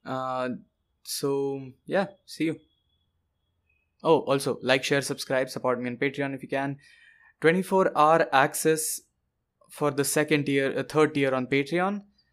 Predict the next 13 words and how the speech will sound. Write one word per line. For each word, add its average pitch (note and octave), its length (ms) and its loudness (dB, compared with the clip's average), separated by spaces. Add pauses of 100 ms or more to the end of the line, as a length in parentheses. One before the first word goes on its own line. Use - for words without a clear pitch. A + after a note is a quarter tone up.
(280)
uh, B2+ 180 0
which C3 220 -2
is B2 160 -2
why A#2 400 -2 (500)
probably, B2 600 0
uh, A2+ 280 -2 (480)
Nachiket C3 440 -4
has B2 180 -4
heard B2 240 -4
this A#2+ 140 -6
before B2 320 -4
everybody A#2 420 -4
else. D3+ 240 -2